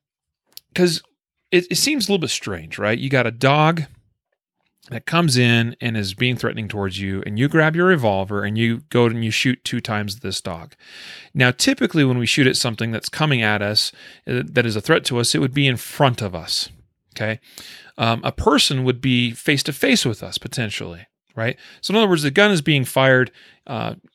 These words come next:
to our front and probably more or less level to the ground, maybe slightly downward, okay? In the case of a dog or an animal, if, if that, as, if you are shooting at that animal as it is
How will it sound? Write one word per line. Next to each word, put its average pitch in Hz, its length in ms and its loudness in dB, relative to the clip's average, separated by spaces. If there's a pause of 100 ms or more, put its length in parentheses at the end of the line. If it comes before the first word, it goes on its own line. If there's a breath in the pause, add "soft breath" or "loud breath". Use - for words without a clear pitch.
(500)
to 170 160 -2
our 117 140 4
front - 500 -2 (140)
and 131 320 -2
probably 156 400 2
more 139 260 4
or 127 60 4
less 127 240 2
level 123 220 2
to - 100 -8
the 120 80 -2
ground, 117 300 0
maybe 113 180 -2
slightly 104 340 -6
downward, 123 460 2 (320)
okay? 131 200 0
In - 480 -20
the 151 80 -6
case 285 220 0
of 226 80 -4
a 123 60 0
dog 156 420 2
or 123 100 0
an 120 60 -2
animal, 120 420 -2 (480 soft breath)
if, 127 200 -8 (120)
if 147 140 -4
that, 185 240 2 (140)
as, 156 280 0
if 175 180 0
you 247 160 2
are 147 100 6
shooting 208 380 0
at 151 140 -4
that 135 160 4
animal 123 340 2
as 107 140 -2
it 139 100 0
is 127 160 2